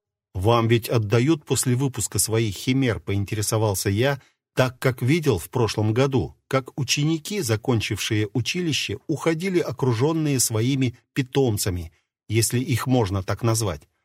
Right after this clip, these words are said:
«Не-а, хан», — замотал друг головой в отрицании. «Только тем, у кого основное направление химерология. А у меня, как видишь, это ведьмачество», — опустил он взгляд на серый, как и форма, галстук.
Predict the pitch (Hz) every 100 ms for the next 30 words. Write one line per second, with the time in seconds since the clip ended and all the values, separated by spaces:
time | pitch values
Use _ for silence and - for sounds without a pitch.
0 | _ _ _ - 135 202 104 104 - -
1 | 180 - _ _ - 107 107 113 113 104
2 | 127 151 104 110 107 123 151 107 101 104
3 | - 98 78 65 62 - _ _ _ _
4 | _ _ - 277 240 180 202 226 147 -
5 | 135 127 147 175 185 139 - 117 120 170
6 | 156 120 120 110 120 147 131 117 120 117
7 | 110 107 120 110 95 78 - _ _ _
8 | _ - 180 190 208 214 - 147 151 147
9 | 120 - 147 139 110 101 107 117 - -
10 | 117 107 - - 95 113 - 135 131 -
11 | 110 98 98 113 139 98 92 85 165 175
12 | 165 147 _ _ _ 185 196 - 127 117
13 | 123 127 117 104 101 87 80 - - -